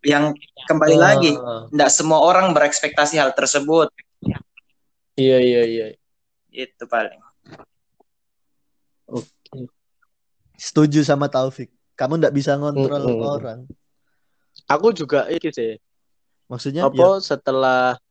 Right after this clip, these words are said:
Speaker 2: mungkin
Speaker 3: Apa?
Speaker 2: iki jadi iku yo, koyo kata-kata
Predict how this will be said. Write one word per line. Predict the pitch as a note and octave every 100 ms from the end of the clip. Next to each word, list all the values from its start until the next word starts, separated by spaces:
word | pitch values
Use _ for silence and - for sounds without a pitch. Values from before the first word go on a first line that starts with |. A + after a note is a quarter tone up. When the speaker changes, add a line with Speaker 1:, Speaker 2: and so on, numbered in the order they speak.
| _ _ _ _ -
Speaker 2:
mungkin | D3 D3+ E3+ E3
Speaker 3:
Apa? | D#3
Speaker 2:
iki | - E3 E3+ D#3
jadi | - A#2+ A2 A#2+ A#2+ A#2+ -
iku | C#3 - A#2+
yo, | A2+ A2+ A2+
koyo | C3 A#2+ B2 A2+ -
kata-kata | - B2 B2 A#2+ A#2+ - A#2+ A#2 A2+